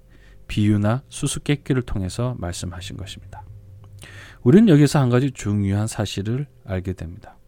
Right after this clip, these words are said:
우리가 하나님과 하나님의 말씀을 사랑할 때에 하나님의 말씀이 귀에 들어오고 받아들일 수 있게 된다라고 하는 것입니다. 우리가 하나님을 떠나 있다면 하나님의 말씀이 우리 귀에 들려오지를 않습니다.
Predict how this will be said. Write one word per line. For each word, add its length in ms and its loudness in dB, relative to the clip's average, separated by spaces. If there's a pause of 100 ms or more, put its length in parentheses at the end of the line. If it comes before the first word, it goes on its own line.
(1000)
우리가 360 6
하나님과 840 2 (580)
하나님의 580 2
말씀을 480 -2
사랑할 520 -2
때에 540 -2
하나님의 580 -2
말씀이 540 -6 (380)
귀에 300 2
들어오고 640 -4 (100)
받아들일 500 -2
수 160 -12
있게 220 -12
된다라고 540 -14
하는 180 -10
것입니다. 440 -20 (1600)
우리가 240 4
하나님을 500 -2
떠나 300 0
있다면 540 -8
하나님의 480 -4
말씀이 460 -10
우리 340 -6
귀에 300 -2
들려오지를 880 -6
않습니다. 480 -16